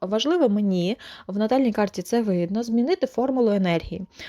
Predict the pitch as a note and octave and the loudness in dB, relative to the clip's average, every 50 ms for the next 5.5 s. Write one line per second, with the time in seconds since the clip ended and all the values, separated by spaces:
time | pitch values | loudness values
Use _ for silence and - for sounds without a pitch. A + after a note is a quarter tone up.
0 | - - - A#3 - - - A#3+ A#3 A3 G#3+ - - - G3 G3 G3 G3 F#3+ G#3 | -14 -10 -10 -10 -6 -2 0 2 4 4 4 2 0 -2 0 2 2 2 4 4
1 | A#3+ D#4 F#4+ A4 G#4+ - - - - A3 - - C4 C#4+ - - - G#3+ G3+ A#3 | 4 4 4 2 0 -4 -6 -4 -4 -4 -2 0 -2 -2 -2 -2 -4 -2 0 0
2 | A#3 A#3 A#3 A3 G#3+ G3+ G3 - - - G#3 G3+ G3+ G3+ F#3+ - - G3 F#3 F3 | 2 2 2 2 2 0 0 -2 -6 -4 -2 0 0 0 -2 -2 -4 -4 -4 -4
3 | E3+ - F3 F#3+ G3 G3 G3+ A3+ D#4 G#4 A#4+ - _ _ _ _ _ - - F3 | 0 2 2 2 4 4 4 6 6 6 6 2 _ _ _ _ _ -6 -4 -4
4 | F3 - C4+ E4 - E4+ D4+ B3 A#3+ A#3 A3 A#3+ A3+ A#3 - - - A#3 A3+ - | -2 0 -2 -2 -2 -4 -4 0 0 0 0 -2 -4 -6 -8 -8 -8 -8 -4 0
5 | - A#3+ G#3 A#3 G#3 F3+ D#3+ D#3+ - - | 2 2 4 4 4 4 4 2 -2 -8